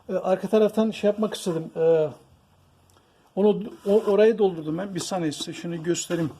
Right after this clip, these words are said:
Bir saniye şunu, şunu ben şey yapayım. Tek önce böyle oluyor. Evet. Yan taraftan ora-, oh, bu taraf, oh, talaşlarımla geldi. Görüyor musunuz? Üstünde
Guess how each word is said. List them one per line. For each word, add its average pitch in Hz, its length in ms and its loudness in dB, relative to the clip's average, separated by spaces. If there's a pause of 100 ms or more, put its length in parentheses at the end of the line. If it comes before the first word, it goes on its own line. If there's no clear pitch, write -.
(160)
Bir 156 80 -12
saniye 156 320 -10
şunu, 170 220 -14 (280)
şunu 165 200 -16 (160)
ben 160 140 -12
şey - 160 -12
yapayım. - 220 -14 (680)
Tek 175 160 -8
önce 185 220 -6
böyle 185 180 -6
oluyor. 220 260 -10 (800)
Evet. 190 200 2 (680)
Yan 208 140 2
taraftan 226 500 2 (120)
ora-, 202 240 4
oh, 180 380 -2 (520)
bu 175 240 0
taraf, 180 480 -8
oh, 185 220 0 (760)
talaşlarımla 175 600 0
geldi. 143 220 -2
Görüyor 190 220 -2
musunuz? 151 380 -8
Üstünde 160 220 -12